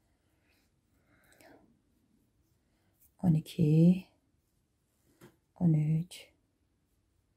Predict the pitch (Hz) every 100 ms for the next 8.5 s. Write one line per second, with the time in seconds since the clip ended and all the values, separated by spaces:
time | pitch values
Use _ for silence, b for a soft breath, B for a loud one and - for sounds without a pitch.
0 | _ _ _ _ _ _ - 196 160 147
1 | 147 151 170 - - _ _ _ _ _
2 | _ _ _ _ _ _ _ _ _ 185
3 | 170 160 160 175 - - - _ _ _
4 | _ _ _ _ _ _ _ _ _ -
5 | 202 180 165 151 - - _ _ _ _
6 | _ _ _ _ _ _ _ _ _ _
7 | _ _ _ _ _ _ _ _ - 175
8 | 165 160 156 175 175